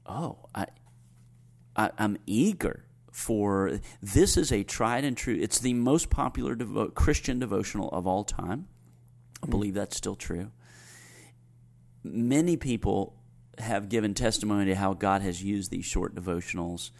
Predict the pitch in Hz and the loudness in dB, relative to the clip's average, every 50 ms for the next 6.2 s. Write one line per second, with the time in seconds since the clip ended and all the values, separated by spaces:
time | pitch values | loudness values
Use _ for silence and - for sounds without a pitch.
0 | - - - - - - - - - - 104 92 85 113 120 - - - - - | -20 -20 -20 -20 -20 -16 -10 -4 -2 0 0 0 2 2 2 2 2 0 0 0
1 | 117 107 - - - 107 - - - - - - 107 110 113 117 117 110 - - | 0 0 0 -2 -2 -2 -4 -4 -8 -8 -2 2 2 4 4 4 2 0 -2 -4
2 | - - 107 98 95 95 92 90 - - - 104 104 104 - 113 101 104 107 101 | -2 0 0 2 2 2 0 -2 -4 -4 -2 0 0 0 0 -2 -2 -2 -2 0
3 | 104 101 104 104 95 95 95 92 90 92 87 - - 73 - - 95 90 92 87 | 0 0 0 0 0 0 -2 -2 -2 -4 -6 -6 -6 -6 -4 -2 -2 -2 -2 -2
4 | - - - - 98 101 92 95 92 - - 101 85 - 90 87 87 - - 90 | -4 -4 -4 -2 -4 -2 -2 -4 -4 -4 -6 -6 -6 -4 -4 -4 -4 -4 -4 -4
5 | 90 87 - - 85 90 85 78 85 82 82 - - - - 80 - 73 85 90 | -4 -6 -6 -6 -4 -4 -4 -4 -6 -6 -6 -6 -4 -4 -4 -4 -6 -6 -10 -12
6 | 82 - - | -14 -16 -20